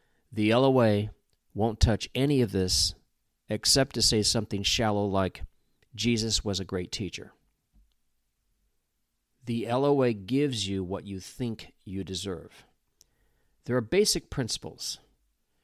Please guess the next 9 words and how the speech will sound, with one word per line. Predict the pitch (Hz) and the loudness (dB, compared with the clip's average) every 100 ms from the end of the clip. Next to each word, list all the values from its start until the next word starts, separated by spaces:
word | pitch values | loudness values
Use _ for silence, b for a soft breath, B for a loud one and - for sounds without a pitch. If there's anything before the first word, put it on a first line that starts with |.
| _ - | _ -4
We | 139 | -2
conservatives | 175 135 - 202 185 117 98 - - - _ | 0 -2 0 2 2 0 -4 -6 -8 -10 _
should | - 147 | -4 -2
apply | 151 - 110 95 | -2 -2 0 0
this | 92 92 - | -2 -4 -4
to | - 104 - | -6 -10 -8
all | 135 117 98 98 - | -4 -2 -2 -6 -10
we | 107 104 | -8 -4
do. | 107 73 | -4 -6